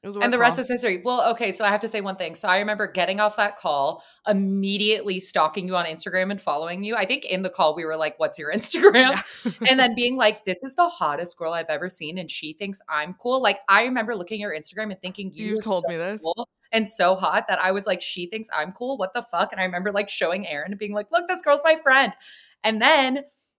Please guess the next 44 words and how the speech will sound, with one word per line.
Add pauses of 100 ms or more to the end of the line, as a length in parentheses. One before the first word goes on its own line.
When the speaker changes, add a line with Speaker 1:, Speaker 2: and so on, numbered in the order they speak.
(180)
Speaker 2:
you (400)
were
at
Architectural
Digest.
You
had
come
out
with
your
T
L
O
article.
You
had
gotten
such
great
feedback
from
the
local
Optimist
article,
and,
like,
you
enjoyed
doing
it
so
much (340)
that
you
were
like,
"You
know
what?
I
wanna
start